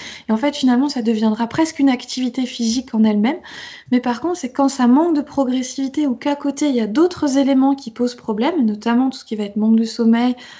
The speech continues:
trouble de l'humeur, inquiétude, mais aussi,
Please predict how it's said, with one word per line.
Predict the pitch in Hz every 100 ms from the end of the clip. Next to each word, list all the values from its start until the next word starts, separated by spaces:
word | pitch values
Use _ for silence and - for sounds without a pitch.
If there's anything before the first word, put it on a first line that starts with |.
| -
trouble | - 220 208 220
de | 220
l'humeur, | 220 226 247
inquiétude, | 240 226 220 247 - 277 254 - - _
mais | 214 226
aussi, | 233 - - 294